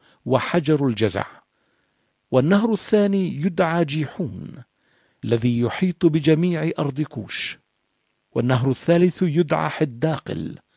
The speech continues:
وهو الجاري في شرق أشور. والنهر الرابع هو الفرات.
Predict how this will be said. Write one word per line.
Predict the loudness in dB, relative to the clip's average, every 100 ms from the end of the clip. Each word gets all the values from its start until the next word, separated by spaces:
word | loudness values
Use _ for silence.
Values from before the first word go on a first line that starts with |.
| _ _ _ _ -6
وهو | -2 0 2
الجاري | 4 2 2 4 4 2
في | 0 0
شرق | 0 -2 -2 -4 -2
أشور. | -4 -4 -6 -8 -14 -20 _ _ _ _ _ _ _ _ _ _
والنهر | 2 2 2 0 0
الرابع | 4 4 6 2 -2 -8 _ _ _ _ _
هو | 0 0 0
الفرات. | -2 -4 -2 -4 -8